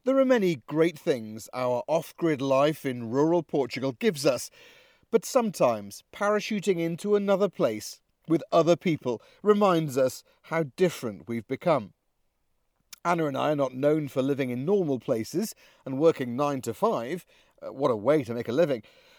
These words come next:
But I enjoyed a moment of self-reflection while we spent a sunny Sunday afternoon drinking beer brewed by monks and eating steak tartare on a rural Belgian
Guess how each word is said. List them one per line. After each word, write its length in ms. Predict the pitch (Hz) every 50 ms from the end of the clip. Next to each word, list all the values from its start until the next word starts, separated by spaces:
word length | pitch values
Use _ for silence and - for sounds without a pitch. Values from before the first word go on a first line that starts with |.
| _ _
But 140 | - 208 220
I 80 | 254
enjoyed 440 | 294 294 254 180 180 202 196 190 180
a 60 | 170
moment 480 | 147 147 160 170 170 165 170 165 156 165
of 160 | 165 151 -
self-reflection 920 | - - - 185 175 165 - - 180 - - 151 117 - - - 113 95 - _ _ _ _ _ _
while 260 | - 127 143 147 139
we 140 | 160 226 262
spent 440 | - - - - 143 139 139 135 - -
a 80 | - 110
sunny 400 | - - - 190 196 226 240 233
Sunday 380 | 185 - 196 170 185 202 202
afternoon 600 | 196 185 175 - - 175 147 139 131 127 127 120 - _ _ _ _ _ _ -
drinking 460 | 202 269 277 220 240 226 196 151 -
beer 400 | - 156 143 143 143 143 139 120 - _
brewed 320 | 120 139 156 175 151 -
by 160 | - 185 180
monks 480 | 160 139 123 117 117 - - - - - - _ _ _ _
and 140 | - 196 208
eating 400 | 208 196 180 - 175 165 165 165
steak 400 | 156 - - - 156 160 160 -
tartare 600 | - - 190 180 180 - - 196 143 113 98 90 - - _ _ _ _ _ _
on 140 | - 151
a 100 | 175 190
rural 520 | 170 147 160 160 151 143 139 139 139 135 - _ _ _
Belgian 480 | 160 139 123 120 110 - 120 113 113